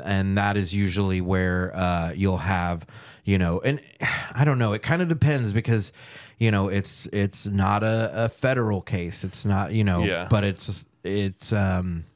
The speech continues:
Speaker 1: I don't know, it's really tough. The, but it, there is the potential that, like, you know, theoretically, this case in Oklahoma
Speaker 2: Yeah.
Speaker 1: could be the one that makes its way to the Supreme Court,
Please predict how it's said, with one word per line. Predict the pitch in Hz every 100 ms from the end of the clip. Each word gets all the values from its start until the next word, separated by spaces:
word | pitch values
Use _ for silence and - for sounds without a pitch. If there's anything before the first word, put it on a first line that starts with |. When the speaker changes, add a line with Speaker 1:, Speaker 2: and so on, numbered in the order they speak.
| _ _ _ _ _ _ _ _ - -
Speaker 1:
I | 101
don't | 104
know, | 87
it's | -
really | 107 101
tough. | - 101 82 -
The, | 110 110
but | 113 123 107 - _ _ _
it, | 151 151 160
there | 139 143
is | 151 139
the | 156
potential | 139 135 127 123 120 113 101
that, | 104 101
like, | 101 107 101 - - - - _ _ _ _ _
you | - 110
know, | 92 85 85 _ _ _ _ -
theoretically, | - - 180 190 156 143 135 127 110 104 95
this | 95 98 117 120 -
case | - 120 107 113
in |
Oklahoma | 104 101 104 95 98 95 92 87 113
Speaker 2:
Yeah. | 98 85
Speaker 1:
could | - 113 98
be | 101
the | 95
one | 95 98 98 95 90
that | 90 85
makes | 98 92 -
its | 95 104
way | 92
to | 90
the | 85
Supreme | - 92 - 95 85
Court, | - 101 92 85